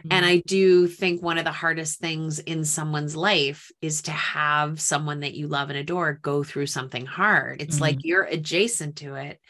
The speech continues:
Speaker 1: but it's hard on you. And it's almost like we need a fire brigade of support. You're gonna
Speaker 2: Yeah.
Speaker 1: support Poppy, and then someone's gonna support you, because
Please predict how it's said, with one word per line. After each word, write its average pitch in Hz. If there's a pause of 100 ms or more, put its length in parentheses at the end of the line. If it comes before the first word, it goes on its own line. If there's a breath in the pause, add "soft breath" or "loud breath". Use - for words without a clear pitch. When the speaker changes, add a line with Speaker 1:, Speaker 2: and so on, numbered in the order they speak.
(500 loud breath)
Speaker 1:
but 170
it's 170
hard 170
on 156
you. 156
And 110
it's 156
almost 202
like 180
we 180
need 175
a 156
fire 170
brigade 160
of 143
support. 170
You're 170
gonna 165
Speaker 2:
Yeah. -
Speaker 1:
support 151
Poppy, 190
and 165
then 151
someone's 156
gonna 147
support 151
you, 185 (540 loud breath)
because 165